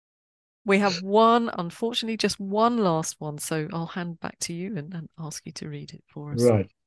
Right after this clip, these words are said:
Speaker 2: The last one is, um, actually, I think the first Hai-, Haibun I had published, and it's called a hundred and two. In three months, he'll be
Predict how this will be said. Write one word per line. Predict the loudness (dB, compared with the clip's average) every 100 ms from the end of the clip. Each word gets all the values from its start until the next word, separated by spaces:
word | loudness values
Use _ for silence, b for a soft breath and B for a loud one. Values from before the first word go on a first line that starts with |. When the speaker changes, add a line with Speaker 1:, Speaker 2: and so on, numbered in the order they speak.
| _ -2
Speaker 2:
The | 2
last | 6 6 4
one | 0 0
is, | 0 -2 0
um, | 2 2 2 -2 -10 _ _ _ _ _ _ _
actually, | 0 4 4
I |
think | 6 4
the | 2
first | -4 6 8 8 6 2 0 -4 0
Hai-, | 2 2 -2 _ -10
Haibun | 2 6 6 2 0 -2
I | -2
had | -4 -6 _ _ _ _ _ _ _ _
published, | -4 -2 -2 -6 -12 _ _ 2
and | 6
it's | 6
called | 6 6 6
a | 6
hundred | 4 4 4
and | 0 -2
two. | 2 2 2 -2 -10 _ _ _ _ _ _ _ _ _ _ _ _ _ _ _ _ _ _
In | 0
three | 4 10 12
months, | 12 10 2 -4 0
he'll | 4 6
be | 8 6